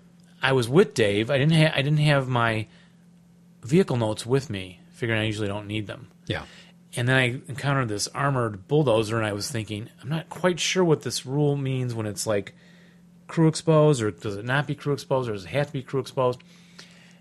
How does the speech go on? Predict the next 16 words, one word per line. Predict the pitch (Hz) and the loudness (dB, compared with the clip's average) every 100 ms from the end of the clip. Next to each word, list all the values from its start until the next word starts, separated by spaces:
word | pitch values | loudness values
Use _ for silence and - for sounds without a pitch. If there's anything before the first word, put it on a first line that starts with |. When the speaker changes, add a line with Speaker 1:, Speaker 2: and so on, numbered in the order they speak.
| - _ _ - - | -20 _ _ -20 -12
Speaker 1:
to | 131 | -10
function, | - 139 135 147 127 | -2 -2 0 -2 -2
to | 120 | -6
build | 95 131 135 120 | -2 0 0 -4
a, | - - - - _ _ - - | -8 -20 -20 -20 _ _ -20 -12
you | 143 | -8
know, | 107 135 | -4 2
Speaker 2:
Yeah, | 131 | 4
Speaker 1:
Ford?" | 123 123 - - - | 4 2 -6 -16 -4
Speaker 2:
right. | 117 98 - - - - - | -2 -2 -10 -20 -20 -20 -4
Speaker 1:
And | 127 120 | 0 2
I, | 117 113 110 107 123 - - - - _ - - | 2 2 0 -2 -6 -18 -20 -20 -20 _ -20 -16
at | - | -12
the | 139 | -6
end | 165 202 240 | 2 2 4
game, | 226 175 147 135 170 | 4 6 6 4 2